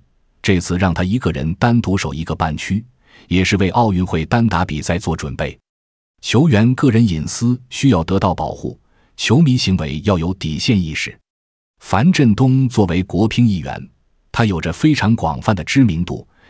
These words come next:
也有着大批的粉丝群体。然而，这些粉丝应有的作为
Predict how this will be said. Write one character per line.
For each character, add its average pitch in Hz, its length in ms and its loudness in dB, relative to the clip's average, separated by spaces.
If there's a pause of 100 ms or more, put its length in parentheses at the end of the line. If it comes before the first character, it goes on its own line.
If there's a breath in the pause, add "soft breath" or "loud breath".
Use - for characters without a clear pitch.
也 101 160 4
有 85 160 0
着 80 120 -6
大 82 320 -2
批 - 200 -2
的 - 120 -6
粉 - 280 -8
丝 - 180 -6
群 80 200 -6
体。 - 240 -12 (580)
然 80 140 -2
而， 76 240 -6 (460 soft breath)
这 101 160 4
些 101 160 2
粉 78 280 -2
丝 101 160 -2
应 127 180 4
有 80 120 -2
的 80 100 -8
作 95 180 0
为 69 240 -10